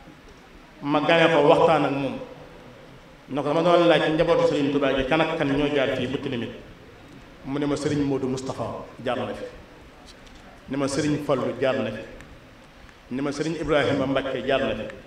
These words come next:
Ne ma Serigne Salihou Mbacke jaar na fi. Serigne Mortada jaar na fi. Ne ma ñii jaar nañ fii Buti Limit. Ne ma Serigne Ibrahima Mbacke bi mu dikkee Buti Limit, Abdullahi moo ko dalaloon.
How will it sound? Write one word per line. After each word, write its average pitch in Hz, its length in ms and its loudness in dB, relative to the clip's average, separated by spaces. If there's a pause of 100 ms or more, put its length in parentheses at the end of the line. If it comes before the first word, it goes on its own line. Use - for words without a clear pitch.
(640)
Ne 143 100 -2
ma 147 100 -2
Serigne 156 300 -2
Salihou 143 400 0
Mbacke 135 340 -2
jaar 139 180 0
na 127 120 -2
fi. 135 140 -6 (120)
Serigne 156 240 -2
Mortada 135 500 -4
jaar 120 120 -4
na 101 140 -8
fi. - 100 -14 (640)
Ne 127 80 -4
ma 131 100 -2
ñii 160 360 0
jaar 131 120 0
nañ 127 220 0
fii 143 100 -2
Buti 135 220 -8
Limit. 110 180 -8 (1040)
Ne 170 140 0
ma 196 100 8
Serigne 202 260 4
Ibrahima 175 380 6
Mbacke 156 300 2
bi 190 80 4
mu 220 80 4
dikkee 226 380 4
Buti 165 180 -2
Limit, 147 240 0 (840)
Abdullahi 175 960 4 (120)
moo 165 140 6
ko 165 120 2
dalaloon. 135 440 0